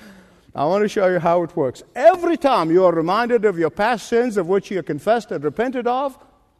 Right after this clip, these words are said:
you immediately remind yourself that you are forgiven, that those sins are forgotten by God.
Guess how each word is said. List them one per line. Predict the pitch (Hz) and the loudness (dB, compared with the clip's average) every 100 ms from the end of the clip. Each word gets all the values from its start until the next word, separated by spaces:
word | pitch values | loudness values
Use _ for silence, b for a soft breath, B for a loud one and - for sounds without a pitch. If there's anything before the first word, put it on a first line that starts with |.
| _ _ _ | _ _ _
you | - 139 226 349 | -12 -2 2 2
immediately | 311 294 320 196 170 143 135 127 b b | 2 2 2 4 2 0 -4 -4 b b
remind | 151 175 170 220 302 294 226 | -2 0 2 2 2 2 2
yourself | 214 185 - 254 170 147 - - - _ b b b - | 0 0 0 2 4 2 -2 -12 -20 _ b b b 0
that | 175 165 | 2 2
you | 220 277 | 2 4
are | 202 170 | 4 2
forgiven, | 175 143 120 196 127 82 - _ _ b b - | 0 0 2 2 0 -14 -20 _ _ b b 0
that | 180 | 2
those | 160 233 - | 4 2 2
sins | 233 208 | -2 0
are | 185 | -2
forgotten | - 156 185 196 190 | -2 -2 0 -2 -4
by | 151 151 143 | -2 0 2
God. | 160 151 110 | 0 0 -2